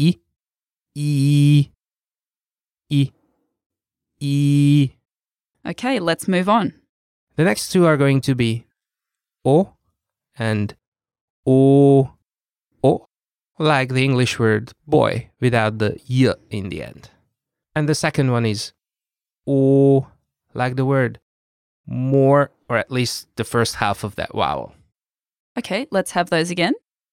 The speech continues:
Speaker 1: O, o, o, o.
Speaker 2: Let me try the next two. These are uh and er.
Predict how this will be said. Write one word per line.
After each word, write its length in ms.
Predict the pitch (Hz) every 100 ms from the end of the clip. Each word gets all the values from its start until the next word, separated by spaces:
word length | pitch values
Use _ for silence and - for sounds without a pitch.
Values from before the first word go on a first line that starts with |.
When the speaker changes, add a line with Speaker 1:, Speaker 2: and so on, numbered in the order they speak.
| _ _ -
Speaker 1:
O, 260 | 131 131 - _ _ _ _ _ -
o, 680 | 135 135 135 131 135 135 - _ _ _ _ _ _ _ -
o, 260 | 135 127 _ _ _ _ _ _ _ _
o. 600 | 131 135 135 135 135 135 - _ _ _ _ _ _ _ -
Speaker 2:
Let 180 | 330 392
me 140 | 311
try 200 | - 277
the 100 | 240
next 280 | 196 - -
two. 260 | 170 - - _ _ _ _ _
These 340 | 247 294 339 -
are 180 | 185 -
uh 200 | 202 262 - _ _ -
and 220 | 190 180 -
er. 440 | 175 160 151 170